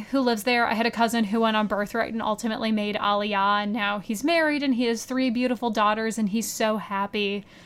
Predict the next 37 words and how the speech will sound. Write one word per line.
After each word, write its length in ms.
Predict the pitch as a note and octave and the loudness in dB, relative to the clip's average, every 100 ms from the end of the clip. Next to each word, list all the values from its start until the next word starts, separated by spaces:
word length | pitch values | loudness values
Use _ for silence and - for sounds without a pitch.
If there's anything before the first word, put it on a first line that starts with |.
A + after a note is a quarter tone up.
| - - | -16 -4
Um, 520 | A3 G#3 G3 G#3 G3+ - - - - - - - - - - | -2 -2 -4 -6 -10 -12 -20 -20 -20 -20 -20 -20 -20 -20 -8
but, 460 | A#3 A#3 G#3+ G#3 G3 - - - - - - - A3+ | 0 2 4 2 -4 -10 -20 -20 -20 -20 -18 -8 0
you 120 | B3 | 2
know, 220 | A#3 A3+ A#3 | 4 4 4
as, 280 | A3 A3 | 4 2
like, 360 | B3 A#3 A#3+ - G#3 G3+ | 0 0 -2 -6 -6 -2
the 120 | A#3 | -2
critical 880 | - - - A3+ A#3 C#4 A#3+ A3+ G#3+ | -4 -16 -6 0 0 0 0 0 2
media 500 | G#3 G#3 G#3+ A3+ A#3+ | 0 -2 0 0 0
consumer 840 | - B3+ - B3 A#3+ B3+ C4 C4 | 0 0 0 -2 0 2 0 0
that 260 | G#3 G3+ G#3 | 0 0 2
I 140 | G3+ - | 0 -2
am, 440 | G3+ G3+ A#3 C#4+ - - - - | -4 -4 -2 -2 -4 -12 -14 -8
I 80 | |
pay 200 | G#3+ A3+ | -6 -4
attention 400 | A#3+ F#4 - D#4+ | -2 -2 0 0
to 100 | C4 | 0
the 80 | G#3+ | 0
news 300 | G#3 G#3 G#3 | -2 -2 -6
and 80 | G#3+ | -6
I 60 | G#3+ | -4
like 180 | A3+ A3 | -4 -4
to 100 | A3+ | -4
do 160 | B3 | 0
the 80 | C4+ | 0
research 440 | C#4+ D4+ C#4 A#3 | 0 -2 -2 -4
and 80 | A3+ | -4
I 40 | G#3+ | -4
like 160 | G#3+ | -4
to 60 | G#3 | -6
see 120 | A3+ | -6
what's 140 | G#3+ A3 | -6 -2
happening 360 | G#3 G#3+ G#3+ | -2 -2 -4
on 140 | G#3+ G3+ | -2 0
both 260 | G#3 G#3 | 0 -2
sides. 600 | - G3+ G#3 G3 G3+ G3 - | -4 -2 -2 -2 -6 -10 -10
And 500 | A3 A3 G#3 G3+ G#3 | -8 -4 -4 -4 -6